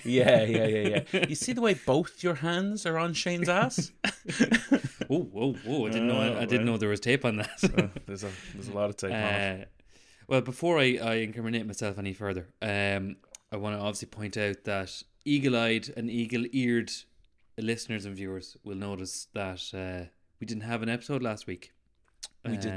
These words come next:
Speaker 2: Uh,
Speaker 1: not.
Speaker 2: and that is because there's a new structure, there's a new game in town for I Love That Ad.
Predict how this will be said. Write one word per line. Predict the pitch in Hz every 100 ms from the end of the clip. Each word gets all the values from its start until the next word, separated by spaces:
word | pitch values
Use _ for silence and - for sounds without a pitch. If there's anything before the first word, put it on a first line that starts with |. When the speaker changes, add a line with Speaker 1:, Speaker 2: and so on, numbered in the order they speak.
| 104
Speaker 2:
Uh, | 104
Speaker 1:
not. | 98
Speaker 2:
and | 98 95 92
that | 120 -
is | 117 101 95 - - -
because | 98 - 104
there's | 104 95
a | 104
new | 113 143
structure, | 135 135 117 110
there's | 95
a | 101
new | 117 147
game | 131 123 110
in | 104
town | 110 107 98 92 - - - -
for | - 110
I | 104
Love | 101 98
That | 101 92
Ad. | 90 85